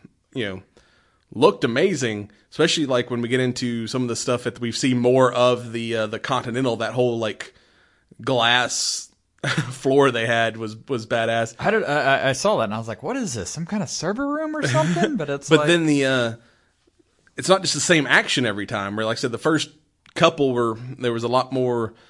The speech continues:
Speaker 1: I mean, first one was, like, heavy all guns. The second one had guns and a little bit more martial arts. And then this one, there's a lot more, like,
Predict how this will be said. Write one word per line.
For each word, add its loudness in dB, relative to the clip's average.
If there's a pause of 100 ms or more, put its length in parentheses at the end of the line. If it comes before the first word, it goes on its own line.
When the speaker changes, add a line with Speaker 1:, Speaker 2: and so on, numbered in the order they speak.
(680)
Speaker 1:
I 0
mean, 4
first 6
one 4
was, 2
like, 2
heavy 4
all 8
guns. 0
The -8
second 4
one -2
had -2
guns 2
and -2
a 0
little 2
bit 0
more 0
martial -2
arts. -2 (380)
And 2
then 2
this 2
one, -2 (880)
there's 2
a 2
lot -2
more, 2
like, -2